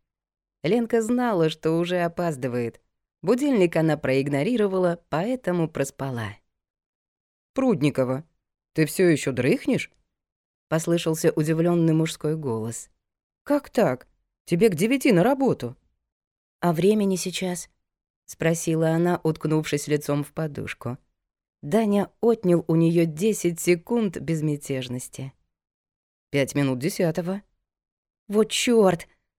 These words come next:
подпрыгнула на кровати Ленка. Не предполагала она, что встала настолько поздно. Будильник она заводила на семь сорок пять.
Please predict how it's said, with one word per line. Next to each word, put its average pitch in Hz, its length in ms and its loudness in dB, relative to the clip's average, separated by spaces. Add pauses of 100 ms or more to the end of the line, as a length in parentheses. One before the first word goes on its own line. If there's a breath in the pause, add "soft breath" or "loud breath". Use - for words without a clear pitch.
(200)
подпрыгнула 156 580 0
на 156 140 4
кровати 165 440 -2
Ленка. 127 460 -8 (720)
Не 240 160 4
предполагала 247 840 6
она, 180 200 6
что 185 240 0
встала 202 400 0
настолько 226 600 -2
поздно. 143 560 -4 (320)
Будильник 175 580 2
она 180 180 2
заводила 170 720 0
на 156 160 -2
семь 165 280 -6
сорок 165 380 -8
пять. 113 360 -14